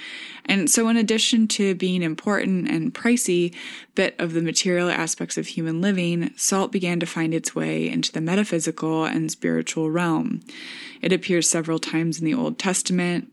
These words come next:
most notably in Genesis, in which Lot's wife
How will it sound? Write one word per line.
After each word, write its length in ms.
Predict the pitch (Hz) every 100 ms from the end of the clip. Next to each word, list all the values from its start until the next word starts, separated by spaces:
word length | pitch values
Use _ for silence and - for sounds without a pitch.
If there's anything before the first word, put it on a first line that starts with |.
| _
most 280 | 185 185 -
notably 520 | 170 165 165 165 160
in 220 | - 160
Genesis, 720 | 156 170 180 170 165 160 165
in 120 | 160 156
which 340 | 156 - - -
Lot's 360 | 170 180 -
wife 520 | 156 151 156 190 -